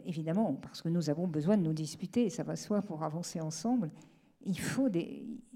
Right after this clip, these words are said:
alors il faut trouver, que chacun doit trouver, ou les, les, les occasions de prise de parole publique doivent trouver des moyens qui seraient nécessairement exogènes de, de, de limites, euh,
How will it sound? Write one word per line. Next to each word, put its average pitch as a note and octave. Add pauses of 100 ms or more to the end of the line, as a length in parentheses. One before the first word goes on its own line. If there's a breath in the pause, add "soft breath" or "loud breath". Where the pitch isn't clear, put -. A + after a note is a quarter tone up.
(160)
alors D#3
il F#3
faut A3+
trouver, F3
que E3
chacun G3
doit D#3
trouver, E3+
ou F3+
les, D#3 (400 loud breath)
les, F3
les F3+
occasions G3
de E3+
prise F#3+
de F3+
parole D#3+
publique F3+
doivent F3+
trouver F#3
des E3+
moyens D#3+ (240)
qui -
seraient F3+
nécessairement E3
exogènes F#3+
de, E3+ (720 loud breath)
de, E3+ (220)
de F3
limites, F3+ (260)
euh, -